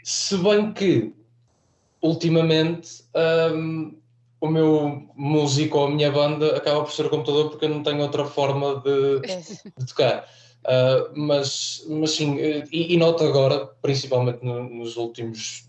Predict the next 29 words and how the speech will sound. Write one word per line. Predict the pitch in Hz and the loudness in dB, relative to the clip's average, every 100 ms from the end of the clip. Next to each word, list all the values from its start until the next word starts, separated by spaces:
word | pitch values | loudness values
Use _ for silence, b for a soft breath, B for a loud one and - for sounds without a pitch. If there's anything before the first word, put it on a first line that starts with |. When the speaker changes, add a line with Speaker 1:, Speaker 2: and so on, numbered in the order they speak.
| - | -4
Speaker 1:
dois | 113 107 | -4 0
anos, | 113 113 117 | 0 0 -2
se | - | -2
calhar, | 117 113 117 - b b - | 0 2 2 -2 b b -2
ou | 110 | 0
um | 110 | 2
ano | |
e | 110 | 2
meio, | 110 110 117 120 b b b _ _ | 2 4 2 0 b b b _ _
que | - 135 135 135 135 131 135 - _ _ - _ _ _ _ _ _ | 2 6 8 8 6 4 0 -6 _ _ -20 _ _ _ _ _ _
o | - | -2
computador | 170 165 160 151 | 0 2 4 4
é | |
muito | 151 143 | 2 2
mais | 139 135 | 2 0
fácil | - 131 123 - 120 | 0 0 0 0 -4
para, | 117 123 120 120 120 120 | -2 0 2 2 2 0
para | 120 | -2
aprender | 120 120 120 117 120 - | -4 -2 -2 -2 -4 -4
a, | |
a, | 127 131 135 131 | -2 -2 0 -2
a | 98 | -2
questão | - 117 | -4 -4
técnica, | 117 117 123 127 120 | 0 -2 -2 -8 -6
técnica, | 117 117 127 104 | -4 0 0 0
como | - 110 | -2 -4
o | |
Otto | 110 117 | -4 -4
falou, | - 120 127 | -2 0 0